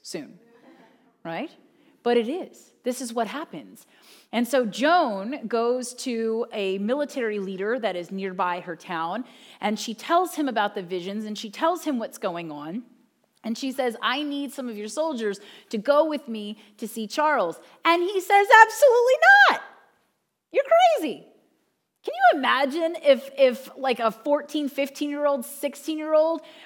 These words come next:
walked up to one of our great military leaders, Patton,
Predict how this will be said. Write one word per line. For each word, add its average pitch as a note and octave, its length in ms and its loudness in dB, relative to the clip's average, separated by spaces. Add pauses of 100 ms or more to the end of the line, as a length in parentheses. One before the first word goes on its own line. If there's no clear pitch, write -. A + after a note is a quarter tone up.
walked A3 760 0
up C#4 220 4
to C#4+ 100 0
one B3+ 180 -2
of A#3+ 200 -2
our B3+ 180 2
great B3+ 340 -2
military B3 520 0
leaders, C4 500 -6 (280)
Patton, B3+ 640 -2